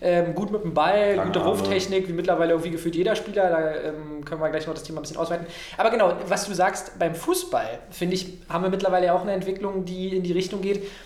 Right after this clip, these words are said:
Speaker 1: dass es, glaub ich, viele junge Leute gibt, die hier mit dem P-S-G-Trikot rumrennen, weil sie halt, jetzt spielt auch Messi da, aber auch vorher schon, weil sie Mbappé feiern. Ähm,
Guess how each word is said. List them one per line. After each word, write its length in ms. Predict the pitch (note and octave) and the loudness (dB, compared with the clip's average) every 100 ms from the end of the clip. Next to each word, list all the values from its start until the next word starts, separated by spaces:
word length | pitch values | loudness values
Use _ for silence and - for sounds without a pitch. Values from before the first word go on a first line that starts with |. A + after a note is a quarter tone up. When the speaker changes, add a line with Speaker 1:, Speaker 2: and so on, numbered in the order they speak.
| - | -8
Speaker 1:
dass 260 | D3+ E3+ - | -2 -2 -4
es, 120 | F3+ | -4
glaub 160 | F3+ E3+ | 0 0
ich, 60 | |
viele 200 | E3 B3 | -2 -4
junge 240 | G#3+ A3+ C4+ | -2 0 2
Leute 280 | F3+ F3+ F3 | 2 0 -2
gibt, 380 | G#3+ - - | -4 -6 -10
die 60 | F3+ G3 F#3 | -8 -4 -2
hier 140 | F#3+ | -2
mit 140 | F#3 F3+ | -2 -4
dem 80 | |
P-S-G-Trikot 680 | F3 E3+ E3+ E3+ A#3 - D#3 | -2 -2 0 -2 -4 -4 -4
rumrennen, 460 | D3+ D#3 D#3+ F3+ F3+ | -6 -4 -2 0 0
weil 160 | C#3+ D#3 | 0 0
sie 160 | E3 | 0
halt, 260 | D3 C#3+ - - - | 0 0 -2 -12 -10
jetzt 160 | B2+ | -10
spielt 180 | - C3 | -6 -6
auch 80 | A#2+ | -4
Messi 260 | D3 E3+ F#3 | -6 -6 0
da, 140 | F3 | 2
aber 220 | C3+ B2 | 4 2
auch 60 | B2 | 2
vorher 240 | C#3 D3+ | 2 0
schon, 160 | D3 C#3+ | 0 -2
weil 160 | B2 B2 | 0 0
sie 240 | B2+ B2+ | -6 -6
Mbappé 400 | C3+ B2 - F#3+ | -2 -2 -2 -4
feiern. 480 | - D#3+ D#3+ D#3 - - - - - | 0 0 2 0 -6 -14 -16 -18 -4
Ähm, 460 | D#3 D3 D3 D3 | -2 -2 -2 -4